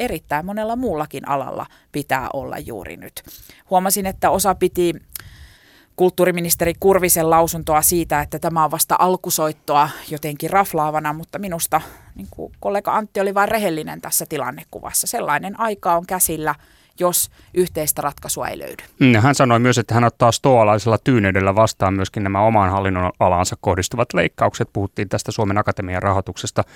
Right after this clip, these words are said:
Speaker 2: Moni hätkähti siitä, että no mikä se sellainen ministeriö, joka ei puolusta omaa hallinnon alaansa, että tällaiseen, ö,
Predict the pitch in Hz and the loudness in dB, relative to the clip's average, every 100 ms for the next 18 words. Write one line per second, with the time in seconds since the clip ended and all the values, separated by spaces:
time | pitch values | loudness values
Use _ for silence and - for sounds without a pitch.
0 | - - - - - 117 101 110 - 98 | -20 -20 -20 -16 -2 2 4 2 0 -4
1 | - 110 98 95 - 104 127 127 131 143 | -2 -4 0 -2 0 -2 0 0 0 2
2 | 127 104 98 107 95 104 92 90 92 101 | 2 2 2 0 0 -2 0 0 0 0
3 | 92 107 92 - 110 107 98 104 107 90 | 0 0 0 2 2 4 4 6 4 2
4 | 87 87 85 87 101 98 113 110 98 95 | 0 2 2 2 -2 0 4 4 4 0